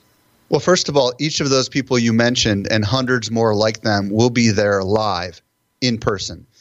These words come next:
And I think one of the best advantages is actually being surrounded by people that are the best in their class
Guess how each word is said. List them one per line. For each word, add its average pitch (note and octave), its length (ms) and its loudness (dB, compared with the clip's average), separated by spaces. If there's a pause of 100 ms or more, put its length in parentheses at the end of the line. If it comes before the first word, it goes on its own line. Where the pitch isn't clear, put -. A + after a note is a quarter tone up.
(200)
And A#2+ 140 0
I B2+ 60 0
think D#3+ 260 -4
one C3 160 0
of B2+ 60 -2
the A#2+ 100 2
best B2+ 340 -2
advantages A2+ 800 -4
is G#2 300 0
actually A#2 420 -6
being B2+ 460 2
surrounded A#2 800 -2
by G2+ 320 2
people D#3 540 0
that A#2 200 0
are A2 120 2
the G2+ 100 0
best A#2+ 360 -2
in D#3+ 100 -2
their E3+ 120 2
class A2 540 -4